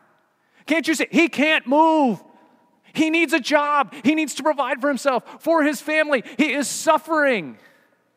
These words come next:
But Jesus looks at the man and he sees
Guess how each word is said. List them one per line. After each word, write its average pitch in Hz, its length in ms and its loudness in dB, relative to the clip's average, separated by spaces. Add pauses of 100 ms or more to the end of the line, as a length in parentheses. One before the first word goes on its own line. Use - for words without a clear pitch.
(840)
But 214 100 -10
Jesus 233 400 -6
looks 240 280 -6
at - 100 -6
the 202 80 -2
man 233 260 -4
and 202 140 -8
he 214 160 -8
sees 269 500 -6